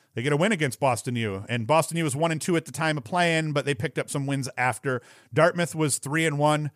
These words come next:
not a terrible loss. Uh, uh, Manhattan, they were, uh, solid. Uh, they were a solid team. Stony Brook was,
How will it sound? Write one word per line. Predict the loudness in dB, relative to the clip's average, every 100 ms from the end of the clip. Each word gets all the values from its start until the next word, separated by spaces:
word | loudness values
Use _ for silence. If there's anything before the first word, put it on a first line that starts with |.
| _ -2
not | 2 2
a |
terrible | 4 4 4 6
loss. | 8 8 6 0 -8 -14 _ _ _ _ _
Uh, | 2 4 4 2 0
uh, | 2 4 4 2
Manhattan, | 0 0 0 0 0 0 -4 -6 -10 -4
they | 0
were, | 2 4 6
uh, | 6 6
solid. | 4 2 4 4 4 -2 -8 _ _ _ _
Uh, | 0 2
they | 4
were | 2
a |
solid | 4 4 4
team. | 0 -2
Stony | -2 2 2 4
Brook | 2 2 0
was, | -4